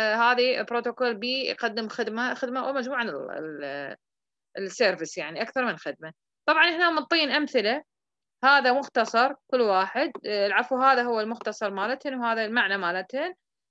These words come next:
أكو هواية، إحنا منطين أكثر من مثال، هاي مجرد إنه أمثلة، وراح نشرح البعض من عندهن.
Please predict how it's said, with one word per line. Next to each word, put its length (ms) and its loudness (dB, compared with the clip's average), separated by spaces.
أكو 200 2
هواية، 500 4
إحنا 160 -6
منطين 340 -2
أكثر 320 -4
من 160 -6
مثال، 460 2
هاي 180 2
مجرد 440 -2
إنه 400 -6
أمثلة، 480 -2
وراح 240 2
نشرح 300 -2
البعض 380 2
من 100 -4
عندهن. 400 -6